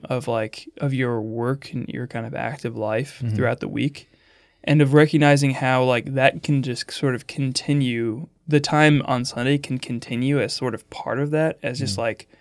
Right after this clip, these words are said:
Speaker 1: "Oh, of all the things that I needed to get done, like, there's just a continuance of this is extra time now I have away from my professional life to kind of just continue with those, that same stream of need to get these things
Speaker 2: Mm-hmm.
Speaker 1: done," rather than,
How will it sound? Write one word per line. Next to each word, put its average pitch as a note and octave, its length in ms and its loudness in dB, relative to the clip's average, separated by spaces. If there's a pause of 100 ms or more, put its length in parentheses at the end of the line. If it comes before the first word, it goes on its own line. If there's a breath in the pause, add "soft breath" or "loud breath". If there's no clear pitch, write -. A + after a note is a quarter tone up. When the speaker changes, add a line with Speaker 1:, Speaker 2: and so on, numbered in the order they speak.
(560 soft breath)
Speaker 1:
"Oh, A#2+ 360 6
of B2+ 120 -4
all C3+ 200 6
the C3 80 -2
things C3+ 480 -4
that A2 180 -4
I A2+ 40 -8
needed B2 280 -4
to B2+ 60 -6
get A#2+ 180 -6
done, A#2+ 320 -4
like, G#2 260 -8
there's B2+ 220 -6
just D3+ 140 -10
a C#3+ 40 -12
continuance A#2+ 640 -6
of G#2 120 -10
this C#3+ 220 -2
is C3 100 -4
extra B2+ 360 -6
time A#2 460 -6
now A#2 180 -6
I A#2 60 -8
have A#2 200 -10
away A#2 220 -4
from A2+ 200 -12
my G#2+ 140 -10
professional B2 540 -6
life A2 180 -6
to B2 80 -12
kind A#2 200 -10
of A2+ 60 -10
just - 180 -14
continue B2+ 600 -6
with A2 220 -6
those, A2 360 -8 (320 soft breath)
that - 140 -6
same D3+ 280 4
stream C#3 380 -2
of A2+ 220 -8
need C#3+ 260 2
to D3 40 -8
get C3+ 180 -4
these B2 180 -6
things B2 220 -4
Speaker 2:
Mm-hmm. A2 60 0
Speaker 1:
done," A#2 300 0 (640 loud breath)
rather C3 300 4
than, A2+ 400 -2